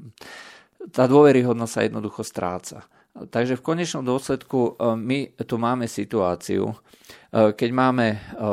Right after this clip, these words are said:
správy, ktorým neveríme, keď máme organizácie, ktorým nemožno veriť, keď máme vlády, ktoré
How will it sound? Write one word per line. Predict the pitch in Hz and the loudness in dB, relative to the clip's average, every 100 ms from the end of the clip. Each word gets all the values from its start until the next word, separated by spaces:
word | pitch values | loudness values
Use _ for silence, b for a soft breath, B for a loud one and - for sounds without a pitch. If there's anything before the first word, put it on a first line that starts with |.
| 90 92 - | -2 -4 -14
správy, | - - 110 117 117 | -14 -2 0 0 -2
ktorým | - 117 117 | -4 -4 -4
neveríme, | 117 117 113 101 107 95 - _ | -4 -2 0 -2 -6 -12 -18 _
keď | - 107 | -12 -4
máme | 113 117 113 - 131 | 0 0 0 -2 -2
organizácie, | 135 143 131 107 90 - 95 | 0 -2 -2 -4 -4 -6 -12
ktorým | - 101 107 113 | -8 -6 -4 -4
nemožno | 117 117 110 113 | -6 -6 -4 -4
veriť, | 113 117 90 - _ B B B | 0 0 -2 -10 _ B B B
keď | 113 | -6
máme | 113 113 117 110 - | -2 -2 -2 -6 -8
vlády, | 107 110 110 127 107 90 - | -6 0 2 2 -2 -8 -12
ktoré | - 104 104 101 110 | -8 -2 -2 -2 -6